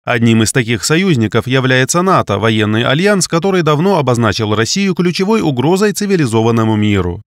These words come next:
Согласно последнему комментарию генсека Североатлантического альянса Йенса Столтенберга по итогам телефонного разговора с президентом Молдовы Майей Санду,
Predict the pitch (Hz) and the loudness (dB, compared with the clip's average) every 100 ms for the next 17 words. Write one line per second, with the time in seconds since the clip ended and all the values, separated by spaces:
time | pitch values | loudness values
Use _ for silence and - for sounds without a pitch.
0 | - - 117 165 185 175 151 143 180 208 | -8 -4 0 0 2 0 0 0 0 0
1 | 175 143 131 131 123 160 170 120 104 117 | 0 0 2 2 2 2 2 2 2 0
2 | 139 214 202 151 180 180 156 131 135 127 | 0 0 -2 -2 0 0 0 0 0 0
3 | 131 117 - 117 117 120 160 156 107 117 | -2 -4 -2 0 2 2 2 0 0 -2
4 | 117 107 131 123 214 190 120 110 104 95 | 0 0 -2 -2 -2 0 0 0 0 -2
5 | 101 127 127 135 113 113 131 135 135 120 | -2 -2 0 0 0 0 0 0 0 0
6 | 113 113 113 117 135 113 110 - 127 131 | 0 0 0 0 0 0 0 -2 -2 0
7 | 120 107 120 127 135 120 101 117 120 101 | 0 0 0 0 0 0 0 0 0 0
8 | 107 123 196 202 123 87 | -2 -2 0 0 0 -2